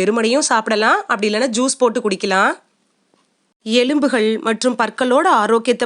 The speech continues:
பராமரிக்கிறதுல மாதுளம்பழம் எப்படி பயன்படுது அப்படின்னு பார்க்கலாம். மாதுளையில இருக்கக்கூடிய பாலிபீனால்கள் இருக்குல்ல, அது உங்களோட சகிப்புத்தன்மையை அதிகரிக்கும், எலும்புகளோட ஆரோக்கியத்துக்கு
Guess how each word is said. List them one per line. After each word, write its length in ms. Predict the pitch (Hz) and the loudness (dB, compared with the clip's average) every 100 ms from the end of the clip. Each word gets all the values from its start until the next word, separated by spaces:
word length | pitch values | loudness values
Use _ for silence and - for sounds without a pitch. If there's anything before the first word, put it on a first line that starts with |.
| 233 | -2
பராமரிக்கிறதுல 720 | 208 208 240 226 220 190 190 185 226 285 - - 240 | -2 0 0 -2 -2 -2 -2 0 -2 -4 -14 -4 0
மாதுளம்பழம் 800 | 254 285 277 226 196 190 196 277 - 240 | 2 2 0 0 0 0 0 -2 0 -2
எப்படி 180 | 247 320 | 0 0
பயன்படுது 480 | 285 233 208 185 214 220 202 214 | 0 0 -2 0 2 2 -2 -2
அப்படின்னு 260 | 208 226 220 | 0 0 -2
பார்க்கலாம். 460 | 196 202 190 220 330 _ _ _ _ _ - 247 | -2 -2 0 0 -2 _ _ _ _ _ -2 2
மாதுளையில 500 | 269 349 359 294 220 | 4 4 2 2 0
இருக்கக்கூடிய 560 | 202 240 233 202 196 196 240 269 254 | 0 0 -2 0 0 0 -2 -2 0
பாலிபீனால்கள் 760 | 254 320 330 269 240 233 226 202 | 2 2 0 0 0 0 -2 -2
இருக்குல்ல, 300 | 196 196 196 262 - 233 | -4 -2 0 -2 -2 -2
அது 120 | 226 233 | 0 0
உங்களோட 260 | 220 214 214 | 0 0 0
சகிப்புத்தன்மையை 680 | 233 208 349 285 254 240 226 190 | -2 -2 0 0 -2 0 0 0
அதிகரிக்கும், 580 | 214 214 196 190 196 320 - - - - 247 | -2 -2 0 0 2 0 -4 -18 -18 -2 0
எலும்புகளோட 480 | 302 302 330 254 220 202 | 2 2 2 2 2 2
ஆரோக்கியத்துக்கு 500 | 226 226 220 233 | 0 0 -2 -2